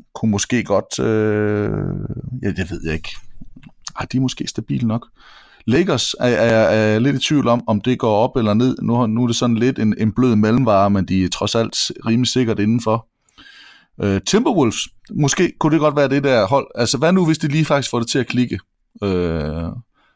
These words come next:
at der, der er noget, der, der bare virker for dem. Altså, de tror jeg godt kunne overraske positivt. Der tror jeg, de fleste, de har Timberwolves til at være sådan et hold, der, der trender nedad, og et, og et hold, man ikke rigtig tror på. Så hvis, øh,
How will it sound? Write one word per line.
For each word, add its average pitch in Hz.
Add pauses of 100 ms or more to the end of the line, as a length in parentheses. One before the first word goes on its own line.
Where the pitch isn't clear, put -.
(180)
at 123
der, 123 (160)
der 127
er 110
noget, 123 (180)
der, 95 (120)
der 110
bare 107
virker 110
for 98
dem. 90 (120)
Altså, 101
de 160
tror 156
jeg 120
godt 127
kunne 107
overraske 104
positivt. 110 (260)
Der 131
tror 139
jeg, 113
de 110
fleste, 139
de 113
har 113
Timberwolves 110
til -
at 98
være 90
sådan 107
et 87
hold, 101 (420)
der, 95
der 92
trender 95
nedad, 95 (220)
og 92
et, -
og -
et 92
hold, 98
man 95
ikke 95
rigtig 95
tror 95
på. 87 (400)
Så 110
hvis, 98
øh, 98